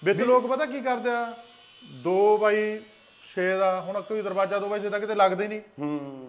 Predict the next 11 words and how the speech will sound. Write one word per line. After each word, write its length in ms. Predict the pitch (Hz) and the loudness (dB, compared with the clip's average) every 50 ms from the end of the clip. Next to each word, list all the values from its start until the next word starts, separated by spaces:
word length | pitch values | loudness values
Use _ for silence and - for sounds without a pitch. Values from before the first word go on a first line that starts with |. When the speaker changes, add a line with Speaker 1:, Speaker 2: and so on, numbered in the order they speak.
| 123 120 117 - - - | -16 -16 -18 -20 -8 0
Speaker 1:
ਸੱਤ 240 | - 180 180 180 220 | 2 2 2 2 0
ਬਾਈ 220 | 202 208 208 214 202 | 0 0 0 0 0
ਦੋ 200 | 190 196 196 196 | -2 -2 -2 0
ਦਾ, 160 | 202 202 214 | 0 0 0
ਇਹ 140 | 214 220 220 | 0 -2 -2
ਵੀ 80 | 240 | -4
ਨਹੀਂ 80 | 247 240 | -4 -4
ਕਿਤੇ 180 | 233 208 214 | -4 -4 -2
ਲੱਗਦਾ, 360 | 208 202 196 190 196 196 196 190 226 | 0 0 2 2 0 -2 -4 -2 -2
ਘੱਟ 100 | 226 190 | -2 -2
ਤੋਂ 120 | 175 220 | -2 -6